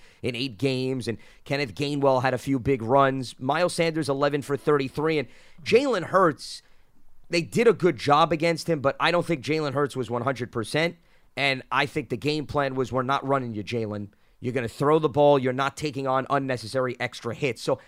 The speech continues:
I don't know how much to read into what they did against Jalen, because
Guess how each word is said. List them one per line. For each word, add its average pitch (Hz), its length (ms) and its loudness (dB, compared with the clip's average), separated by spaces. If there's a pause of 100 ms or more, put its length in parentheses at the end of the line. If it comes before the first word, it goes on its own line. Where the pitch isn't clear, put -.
(380)
I 151 120 -4
don't 185 360 2
know 180 120 -2
how 170 200 -2
much 165 260 -4
to 143 120 -4
read 147 480 -4
into 165 680 -2 (440)
what 139 380 2
they 147 120 -2
did 143 280 -2
against 120 320 -4
Jalen, 147 400 -2
because 131 180 -4